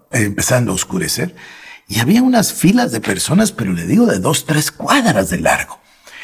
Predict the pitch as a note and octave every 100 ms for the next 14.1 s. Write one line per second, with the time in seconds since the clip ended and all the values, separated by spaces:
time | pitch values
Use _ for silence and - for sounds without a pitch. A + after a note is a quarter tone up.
0 | - - F2 - C#3+ - G#2 F#2 B2+ -
1 | C3 B2+ - G3+ - - - _ - -
2 | - C#3 C3+ A#2+ G3+ C#3+ D3 C3 C3+ -
3 | G#2 F#2 F2 - D#3 B2 C#3+ - _ _
4 | - _ _ - A2 G2 F#2 E2 - F2+
5 | F#2+ - F2+ A2+ E3+ F#2+ F#2 G#2+ A2+ A#2
6 | G#2+ A#2+ C#3 C#3+ G2 A2 A2 - G#2 F#2+
7 | G#2 - E2 F2 F2+ C3 G3+ A#3+ - -
8 | - - _ - - - - - _ _
9 | _ _ _ - - F2+ A2 - G3+ C#3+
10 | E3 - F#2+ A2 F#2+ F2+ E2+ - F2+ -
11 | G2+ G2 - - - G#2 F2+ D2+ - F#2+
12 | F2+ D#2+ F#2 F2 F2+ - F2 G2 F2+ E2+
13 | - D#3 - F#2 F2+ E2 D#2+ E2+ E3+ F#3+